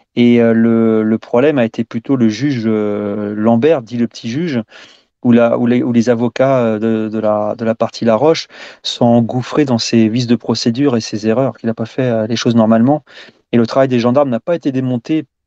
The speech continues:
par leur travail à proprement dit, ou les choses qu'ils auraient oubliées, mais par le travail de la justice, du laxisme de la justice. Et c'est vraiment une affaire, quand tu te documentes dessus et que tu, tu reprends, euh, tout le côté judiciaire,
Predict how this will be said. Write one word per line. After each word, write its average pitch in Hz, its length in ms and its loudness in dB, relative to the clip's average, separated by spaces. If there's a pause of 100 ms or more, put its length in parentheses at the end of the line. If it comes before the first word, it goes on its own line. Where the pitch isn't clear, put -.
(160)
par 120 120 -2
leur 113 120 -6
travail 127 180 2
à 120 60 0
proprement 120 420 0
dit, 156 120 -2
ou - 40 2
les 123 60 4
choses - 180 -6
qu'ils 113 140 -4
auraient 110 100 2
oubliées, 123 240 -2
mais 131 100 0
par 113 160 0
le 110 60 -6
travail 131 320 -2
de 117 80 0
la 110 100 0
justice, 113 540 -8 (340)
du 120 100 2
laxisme 127 540 0
de 120 60 -2
la 113 80 0
justice. 110 500 -12 (520)
Et 120 60 -2
c'est 127 180 -2
vraiment 143 260 0
une 131 140 2
affaire, 160 340 -2
quand 117 140 -6
tu 113 240 -12
te - 120 -16
documentes 123 440 0
dessus 120 400 0
et 123 40 0
que - 180 -4
tu, 117 440 0
tu - 120 -8
reprends, 120 480 0
euh, 107 60 0 (320)
tout - 120 -8
le 120 40 -6
côté 123 280 -2
judiciaire, 135 600 0